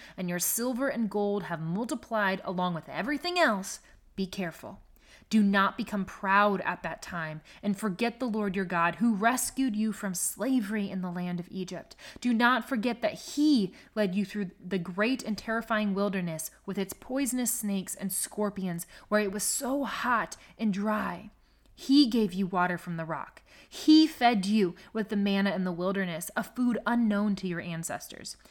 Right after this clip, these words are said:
He did this to humble you and test you for your own good. He did all of this so that you would never say to yourself,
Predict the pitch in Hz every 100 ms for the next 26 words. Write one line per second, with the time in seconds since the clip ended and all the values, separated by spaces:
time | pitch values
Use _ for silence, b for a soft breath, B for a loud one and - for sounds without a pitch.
0 | B B - 294 311 269 175 294 240 208
1 | 190 175 - 214 - 254 269 277 254 185
2 | 185 175 B B 220 220 - 294 285 -
3 | - 208 190 - 220 196 185 220 240 214
4 | 202 196 208 185 - - _ _ _ _
5 | _ _ _ B B B 262 233 240 -
6 | 214 240 269 208 208 - 202 175 175 247
7 | 240 175 170 170 214 277 320 302 - 247
8 | 233 - 226 226 208 196 165 - - -